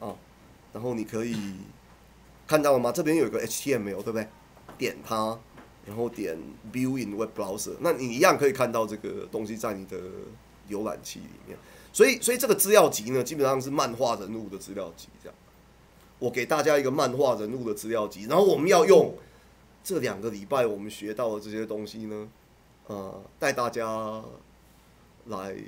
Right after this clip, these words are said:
看一看这个资料集，这样，好不好？好，嗯。我们今天也许没，时间不够，我们本来今天还是安排的，助教我很用心，还帮大家做了 Kahoot 的那个，呃，小组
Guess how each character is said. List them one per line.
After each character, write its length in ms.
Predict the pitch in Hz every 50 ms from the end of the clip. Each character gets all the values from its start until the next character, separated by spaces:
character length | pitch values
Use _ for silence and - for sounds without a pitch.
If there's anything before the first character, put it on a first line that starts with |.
| - - - - - - _ _ _ _ _ _ _ _ _ _ _ _
看 320 | - - 220 180 - 113
一 60 | 107
看 260 | - - 156 123 107
这 140 | 98 110 113
个 100 | 107 104
资 160 | 104 - 101
料 160 | 107 110 98 87 -
集， 100 | - - - - -
这 60 | -
样， 80 | - - _ - - - _ _ _ _ - _ _ _ -
好 100 | - 98
不 80 | 120
好？ 200 | 120 123 123 - - - _ _
好， 240 | - 117 104 - - - - - -
嗯。 60 | - 104 90 - - _ _ - _ _ - _ - - _ _ - - - _ - - - - - - - - - - - - - - - - - - _ _ _ _ _ _ - - - - - - - -
我 80 | 147
们 80 | 160 196
今 100 | 196 208
天 140 | 208 - 185
也 100 | 175 175
许 220 | 175 151 135 127
没， 180 | 123 131 143 - - - - -
时 220 | - - - 139
间 200 | 131 160 156 156
不 80 | 151 -
够， 180 | - - 156 131
我 100 | 107 113
们 100 | 113 117
本 80 | 120 127
来 120 | 135 147
今 120 | 151 175
天 80 | 185 170
还 120 | 135 135
是 60 | 143 156
安 240 | - 147 139 156 143
排 200 | - 98 98 113
的， 160 | 117 117 120 120
助 180 | 113 - 180 147
教 160 | - 156 139
我 140 | 123 120 120
很 180 | 117 117 98
用 200 | 110 139 127 120
心， 200 | 117 120 123 127
还 120 | 123 107 107
帮 200 | 113 123 123 120
大 80 | 120
家 140 | 120 117 120
做 180 | 120 120 123 110 104
了 60 | 98 -
Kahoot 360 | - 104 - - 127 113 -
的 140 | - 104 107
那 120 | 113 113
个， 260 | - 110 95 98 98 107 117 - - - - - - - - - - - - _ _ _ _
呃， 320 | 110 98 92 76 64 92
小 240 | - - 120 107 120
组 160 | 120 120 110